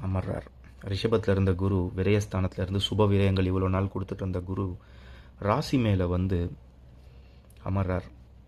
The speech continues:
ஜென்ம குரு அப்படின்னு இதுக்கு பேர். ஜென்ம குருவுல வந்து ராமர் வனவாசத்துக்கு போனாருன்ற அந்த கதையெல்லாம் உண்டு. அதாவது ஜென்ம குரு, அதாவது எப்பவுமே குரு இருக்கிற இடம்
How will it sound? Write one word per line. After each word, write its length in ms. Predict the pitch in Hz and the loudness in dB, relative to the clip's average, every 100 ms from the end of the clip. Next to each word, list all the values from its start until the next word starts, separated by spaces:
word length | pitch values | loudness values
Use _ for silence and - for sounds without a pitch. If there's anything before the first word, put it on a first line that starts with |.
| - - - - - - - - - - - | -20 -20 -20 -20 -20 -20 -20 -20 -20 -20 -10
ஜென்ம 380 | 92 127 160 156 | 0 4 6 4
குரு 180 | 113 113 101 | 4 4 4
அப்படின்னு 260 | 92 101 | 4 2
இதுக்கு 160 | 95 92 | 0 -2
பேர். 220 | 95 92 - - - - - 107 | -2 -4 -6 -18 -20 -20 -12 -4
ஜென்ம 340 | 98 151 165 | 0 4 4
குருவுல 380 | 131 117 123 113 | 4 2 4 6
வந்து 500 | 101 101 104 90 98 | 6 6 4 2 0
ராமர் 360 | - 98 104 101 | -2 2 4 6
வனவாசத்துக்கு 680 | 95 98 104 95 92 - 90 - | 6 4 4 2 -2 -4 -8 -6
போனாருன்ற 460 | 92 90 92 92 | -4 -4 -4 -4
அந்த 140 | 92 90 | -4 -4
கதையெல்லாம் 460 | 101 95 95 95 | -2 -2 0 0
உண்டு. 220 | 92 87 - - - - - - - - - - - - - - - - - - - - | -2 -2 -6 -14 -20 -20 -20 -20 -20 -20 -20 -20 -20 -20 -20 -20 -20 -20 -20 -20 -20 -20
அதாவது 280 | - 135 131 | -6 -2 0
ஜென்ம 380 | 107 143 165 135 | 2 2 2 4
குரு, 320 | 123 127 - | 4 4 4
அதாவது 240 | 110 139 113 | 2 2 2
எப்பவுமே 440 | - 165 127 113 | -2 -2 0 0
குரு 340 | 104 117 123 101 | 0 2 4 4
இருக்கிற 340 | 120 - 123 | 2 2 2
இடம் 240 | 101 101 | 4 4